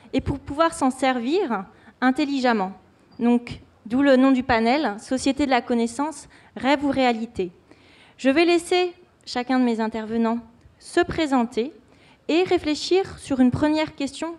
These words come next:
Qu'est-ce que c'est que cette connaissance ? Quelle connaissance est nécessaire aujourd'hui, bah, pour faire face au monde actuel et avoir, bah, tous les outils nécessaires ?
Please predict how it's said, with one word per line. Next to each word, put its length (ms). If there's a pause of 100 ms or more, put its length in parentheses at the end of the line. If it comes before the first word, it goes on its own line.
(120)
Qu'est-ce 180
que 120
c'est 200
que 140
cette 340
connaissance ? 720 (240)
Quelle 220
connaissance 560
est 80
nécessaire 600
aujourd'hui, 460 (260)
bah, 120
pour 160
faire 220
face 440 (420)
au 140
monde 240
actuel 560
et 60
avoir, 400
bah, 120
tous 160
les 200
outils 300
nécessaires ? 680